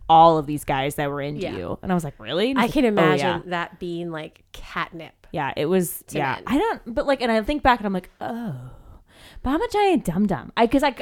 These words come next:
Speaker 1: I'm not
Speaker 2: Me
Speaker 1: trying to
Speaker 2: too.
Speaker 1: put it out, so
Speaker 2: Same.
Speaker 1: then I'm like, "Wait,
Speaker 2: Yeah.
Speaker 1: they were?" And then I'm
Speaker 2: And
Speaker 1: like,
Speaker 2: you,
Speaker 1: "Oh,
Speaker 2: yeah.
Speaker 1: yeah."
Speaker 2: I had a coworker who straight up asked me out on a date and I didn't realize he was flirting
Speaker 1: Yes.
Speaker 2: with me.
Speaker 1: <gasps> I had that happen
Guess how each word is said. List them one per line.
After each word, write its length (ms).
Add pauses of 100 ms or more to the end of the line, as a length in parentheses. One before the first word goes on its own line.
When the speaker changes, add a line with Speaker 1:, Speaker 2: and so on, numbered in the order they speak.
Speaker 1:
I'm 200
not 140
Speaker 2:
Me 40
Speaker 1:
trying 140
to 60
Speaker 2:
too. 60
Speaker 1:
put 100
it 60
out, 80
so 60
Speaker 2:
Same. 100
Speaker 1:
then 80
I'm 100
like, 160
"Wait, 140
Speaker 2:
Yeah. 140 (140)
Speaker 1:
they 120
were?" 300 (160)
And 80
then 80
I'm 60
Speaker 2:
And 140
Speaker 1:
like, 100
Speaker 2:
you, 60
Speaker 1:
"Oh, 100
Speaker 2:
yeah. 180
Speaker 1:
yeah." 160 (320)
Speaker 2:
I 120
had 180
a 60
coworker 580
who 180
straight 480
up 220
asked 300
me 100
out 200
on 60
a 180
date 260
and 120
I 140
didn't 300
realize 400
he 100
was 160
flirting 320
Speaker 1:
Yes. 220
Speaker 2:
with 180
me. 60
Speaker 1:
<gasps> 300
I 40
had 180
that 100
happen 340